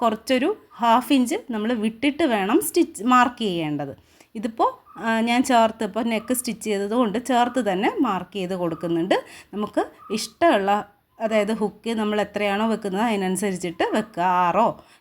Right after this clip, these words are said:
ഏഴോ അഞ്ചോ ഒക്കെ നമ്മുടെ ഇഷ്ടത്തിനനുസരിച്ചിട്ട് മാർക്ക് ചെയ്ത് കൊടുക്കാം. അപ്പോൾ ഞാനിങ്ങനെ മാർക്ക് ചെയ്ത് കൊടുത്തിട്ടുണ്ട്. അതൊന്നുകൂടെ നമ്മളൊന്ന് ഡാർക്ക് ചെയ്ത് വരച്ചു കൊടുക്കുന്നുണ്ട്. അതിനുശേഷം നമ്മുടെ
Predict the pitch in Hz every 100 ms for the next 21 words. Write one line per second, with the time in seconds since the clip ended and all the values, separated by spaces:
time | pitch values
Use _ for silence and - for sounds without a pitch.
0 | - 185 180 220 160 - 185 202 196 180
1 | 180 403 269 190 196 - 302 247 196 160
2 | 165 165 165 185 403 494 - - 208 214
3 | 208 214 202 175 262 339 220 - - _
4 | - - _ _ - 240 208 190 175 190
5 | - 302 190 180 - 151 160 262 381 -
6 | 262 180 147 131 - _ _ 294 262 220
7 | 190 175 170 175 165 160 156 214 208 180
8 | 165 - 196 165 147 147 403 - - -
9 | 196 185 - 180 147 135 139 131 127 143
10 | 349 480 - _ - _ 359 415 427 359
11 | 277 175 151 - 240 480 _ _ _ 233
12 | 240 185 196